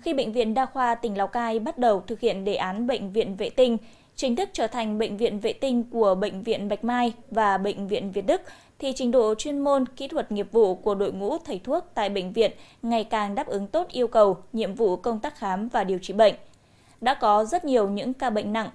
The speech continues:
phức tạp được phẫu thuật điều trị tại đây, giúp người bệnh tiết kiệm thời gian, chi phí điều trị,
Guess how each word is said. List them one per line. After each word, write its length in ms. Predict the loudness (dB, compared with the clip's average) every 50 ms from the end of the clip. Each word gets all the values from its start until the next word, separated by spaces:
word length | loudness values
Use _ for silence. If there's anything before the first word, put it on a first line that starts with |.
| -14 -10
phức 180 | -8 -8 -2 2
tạp 280 | 2 2 2 2 0
được 240 | 0 0 0 0 0
phẫu 180 | -6 -6 -6 -4
thuật 340 | 0 2 2 2 0 0 0
điều 140 | 0 0
trị 200 | 0 0 -8 -6 -4
tại 120 | -4 -2 4
đây, 280 | 6 6 6 6 4 2 -10 -20 -20 -12 -8
giúp 260 | -4 -2 -2 -2 0
người 120 | 0 0 4
bệnh 260 | 4 4 2 2 -2
tiết 200 | -6 -6 -6 0
kiệm 200 | 0 0 0 -2
thời 240 | -6 -4 -4 -4 -2
gian, 320 | 0 2 2 2 2 0 -2 -6 -12
chi 160 | -8 -8 -8
phí 200 | -6 -4 -4 -2
điều 160 | 2 0 0
trị, 300 | 2 2 0 0 -2